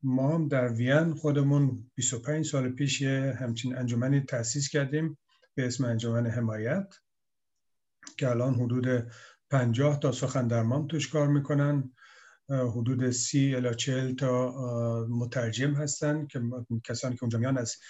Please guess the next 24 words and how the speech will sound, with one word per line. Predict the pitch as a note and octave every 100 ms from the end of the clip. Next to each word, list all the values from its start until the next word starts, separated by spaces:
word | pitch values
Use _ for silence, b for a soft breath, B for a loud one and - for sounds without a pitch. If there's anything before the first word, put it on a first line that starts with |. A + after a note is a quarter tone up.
| B B
کشورهای | - B2+ B2 A2 C3+
مختلف | B2+ - A#2+ B2
دنیا | A2+ G#2
میان. | G2 - _ B B B
شکنجه، | - B2 A2+ A2+ C3
باید | C#3+ C3
بگیم | C3 D3
که | C#3 C#3+ - _ b -
در | A#2+
چند | A2+ - F#3+
تا | D#3 C#3
کشور | C3 B2 C3
دنیا | A#2+ A#2 A#2 A#2+ -
شکنجه | - - C3 A#2+ A2+ A2+
انجام | G#2+ A2 G#2+
می‌شه. | G#2 C3 C#3 C#3 B B B
متاسفانه | B2+ A#2+ A#2+ A2+ B2 A2 A#2 C#3+
آماری | C3 A#2+ B2 D#3 D#3
که | C3+
ما | B2
از | A#2+ A2+
سازمان | B2 A2+ A2+ C3+ D3
حقوق | A#2 A#2 A2+ A2+ A2
بشر | G#2 A#2+